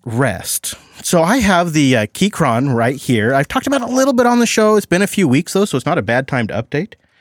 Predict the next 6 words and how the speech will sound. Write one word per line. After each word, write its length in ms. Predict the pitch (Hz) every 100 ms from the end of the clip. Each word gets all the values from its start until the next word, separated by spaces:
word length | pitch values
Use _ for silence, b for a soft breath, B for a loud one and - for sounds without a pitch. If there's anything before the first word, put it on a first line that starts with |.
| B B B -
It's 200 | 127 -
the, 240 | 117 98
uh, 140 | 92 - -
Keychron 560 | - 180 175 139 127 131
K 260 | - 131 135
three, 540 | - 117 101 90